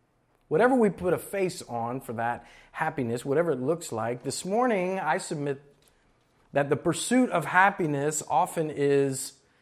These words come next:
what prevents us from finding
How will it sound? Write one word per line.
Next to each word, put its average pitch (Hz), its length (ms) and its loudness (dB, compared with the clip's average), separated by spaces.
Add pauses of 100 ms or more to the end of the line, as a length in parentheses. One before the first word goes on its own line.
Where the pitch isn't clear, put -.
(280)
what 147 420 2
prevents 160 680 0
us 127 640 -8 (640)
from 123 720 -6 (600)
finding 123 760 -10